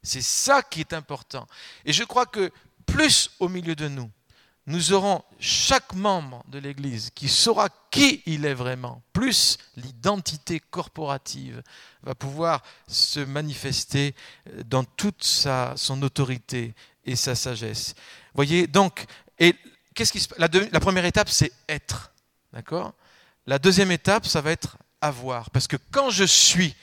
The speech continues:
je sais qui je suis, eh bien, j'ai mon héritage. Je le prends ce matin, vous voyez, il y a eu le temps ce matin, et Dieu rappelait le regard d'amour qu'il avait sur nous. Mais il nous disait aussi, « Approprie-toi ça,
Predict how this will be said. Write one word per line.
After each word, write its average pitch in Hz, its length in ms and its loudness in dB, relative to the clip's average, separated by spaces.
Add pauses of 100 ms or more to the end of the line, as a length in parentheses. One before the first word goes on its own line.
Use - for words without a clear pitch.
(120)
je 160 120 0
sais 214 280 8
qui 180 180 -4
je 143 140 -2
suis, 147 420 -4 (540)
eh 156 120 4
bien, 170 320 6 (460)
j'ai 131 480 0 (140)
mon 127 180 -6
héritage. 110 680 -12 (200)
Je 120 160 2
le 160 100 0
prends 180 220 -2
ce 160 120 -2
matin, 214 380 0 (380)
vous - 100 -20
voyez, 156 220 -4
il 160 100 -10
y 143 80 -6
a 143 40 -2
eu - 20 -2
le 143 100 -4
temps 202 200 -2
ce - 100 -4
matin, 190 460 -6
et 143 120 -8
Dieu 139 160 -2
rappelait 147 460 -4 (220)
le 135 100 -6
regard 151 280 -6
d'amour 147 360 -4
qu'il 143 180 -10
avait 131 160 -8
sur 131 220 -10
nous. 127 160 -14 (400)
Mais 127 80 -6
il 135 60 -4
nous 147 100 -6
disait 135 180 -6
aussi, « - 380 -2
Approprie-toi - 760 -6
ça, 110 240 -8